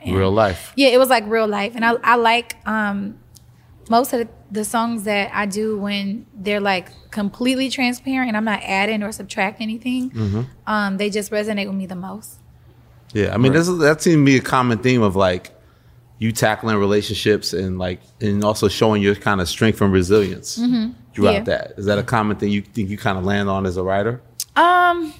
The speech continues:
Speaker 1: pretty much. I mean, people get tired of it. They're like, "Why you always writing about the same stuff?" But
Speaker 2: <laughs>
Speaker 1: it's kinda like, I mean, that's, that's the kind of artist I am. I write about love and heartbreak and, like, really love in all aspects, to be honest. So
Speaker 2: Yep.
Speaker 1: in this particular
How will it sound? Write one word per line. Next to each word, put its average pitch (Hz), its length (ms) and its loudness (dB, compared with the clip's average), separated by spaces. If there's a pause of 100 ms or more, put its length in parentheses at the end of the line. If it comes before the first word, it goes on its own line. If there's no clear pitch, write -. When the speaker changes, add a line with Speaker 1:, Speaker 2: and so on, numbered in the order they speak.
(160)
Speaker 1:
pretty 330 220 -6
much. 214 340 0
I - 20 -2
mean, 247 200 0
people 277 200 -4
get 233 180 0
tired 220 320 2
of 208 140 -2
it. 214 140 -2
They're 220 100 -4
like, - 140 -4
"Why 220 80 0
you 233 80 -2
always 226 200 -2
writing 208 220 0
about 202 160 -2
the 208 60 -14
same 202 280 -6
stuff?" 202 400 -4
But - 40 0
Speaker 2:
<laughs> 147 100 4
Speaker 1:
it's 107 100 -4
kinda 277 260 0
like, 220 380 0 (100)
I 220 100 -4
mean, 220 440 -4 (760)
that's, 208 300 -4
that's 214 200 -8
the - 80 -10
kind 202 180 -4
of 220 60 -4
artist 196 320 -8
I 196 120 -8
am. 196 180 -4
I 196 40 -4
write 202 140 0
about 202 240 -2
love 202 240 0
and 196 80 -4
heartbreak 196 500 -2
and, 226 120 -12
like, 240 200 -12
really 269 280 2
love 214 240 2
in 202 80 0
all 202 100 2
aspects, 190 600 -6
to 226 60 -20
be 214 120 -12
honest. 196 420 -12
So - 220 -14 (260)
Speaker 2:
Yep. 92 240 -2 (200)
Speaker 1:
in 214 200 -2
this 214 240 -2
particular 202 800 -6